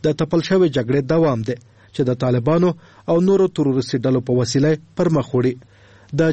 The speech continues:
جمهور ریاست راتلونکو انتخاباتو ته د کاندیدانو د نوم لیکنې بهیر د کابل ورځپاڼو د بحث بله توده مسله ده. ویسا ورځپاڼې لیکلې ده چې ولسمشر غني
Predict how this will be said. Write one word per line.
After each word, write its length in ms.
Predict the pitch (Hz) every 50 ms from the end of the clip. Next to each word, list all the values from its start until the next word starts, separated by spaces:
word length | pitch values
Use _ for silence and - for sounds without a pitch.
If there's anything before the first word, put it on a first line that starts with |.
| 151
جمهور 240 | 175 170 165 185 185 185
ریاست 360 | 185 185 170 - - 170 - 170
راتلونکو 380 | 156 143 - 170 156 151 180
انتخاباتو 580 | 180 - 143 120 - 135 127 156 165 160 - 151 -
ته 120 | 139 131 131
د 100 | 131 123 -
کاندیدانو 480 | 135 127 123 139 131 156 156 156 147 127 123
د 60 | 135 131
نوم 100 | 131 127 123
لیکنې 340 | 123 123 - 131 127 123 110 123
بهیر 260 | 127 123 151 - 151
د 100 | - - -
کابل 260 | 135 127 120 135 131
ورځپاڼو 400 | 120 131 120 - - 156 165 165 147 -
د 100 | 120 113
بحث 200 | 139 131 127 120 113 123
بله 160 | 127 131 127 127
توده 240 | 139 127 127 131 131 143
مسله 280 | 156 143 - 165 156 127 104
ده. 80 | 120 110 - _ _ - _ - _ - - - - - - - 143
ویسا 200 | 135 - - 135
ورځپاڼې 420 | 131 135 123 - - 139 131 127 123 127
لیکلې 240 | 127 160 165 175 160 170
ده 60 | 170 -
چې 80 | 180 175 - - - - - - - -
ولسمشر 560 | 180 170 175 165 - - 190 180 - 185 175 147
غني 240 | 139 139 147 160 165